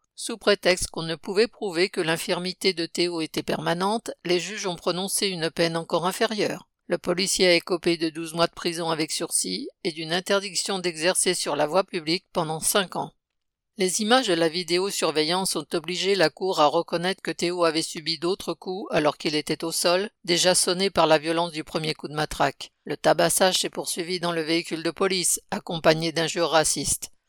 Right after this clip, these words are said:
Pour ces faits, les deux autres policiers ne sont condamnés qu'à trois mois de prison avec sursis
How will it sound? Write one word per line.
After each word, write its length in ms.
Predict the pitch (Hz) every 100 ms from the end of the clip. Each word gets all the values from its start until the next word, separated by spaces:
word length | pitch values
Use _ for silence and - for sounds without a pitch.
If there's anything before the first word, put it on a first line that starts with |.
| -
Pour 140 | 180
ces 160 | - 185
faits, 360 | - 220 240 -
les 140 | 170 165
deux 180 | 170
autres 240 | 185 202 190
policiers 560 | 175 175 180 - 214
ne 140 | 214 185
sont 240 | - 185
condamnés 480 | - 180 175 170 202
qu'à 160 | - 170
trois 240 | - 185
mois 160 | 190 175
de 80 |
prison 400 | 180 - 175 180
avec 240 | 165 160 -
sursis 600 | - 156 - 165 175